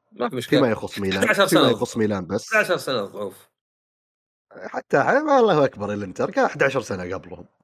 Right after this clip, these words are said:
Speaker 2: كلنا فقراء أفراح، لكن يلا. آه، عمومًا هذا اللي كان عندنا في هذه الحلقة. نأمل أنها تكون حازت على رضاكم ونالت على إعجابكم. وإن شاء الله ترقبونا في الأسبوع القادم من بودكاست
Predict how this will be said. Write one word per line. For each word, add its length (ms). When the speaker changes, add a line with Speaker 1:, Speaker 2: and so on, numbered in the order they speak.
Speaker 2:
كلنا 640
فقراء 400
أفراح، 560
لكن 300
يلا. 300
آه، 220
عمومًا 400
هذا 100
اللي 100
كان 200
عندنا 440
في 280
هذه 260
الحلقة. 500
نأمل 280
أنها 200
تكون 340
حازت 360
على 200
رضاكم 520
ونالت 640
على 140
إعجابكم. 720
وإن 680
شاء 200
الله 140
ترقبونا 640
في 80
الأسبوع 380
القادم 440
من 240
بودكاست 680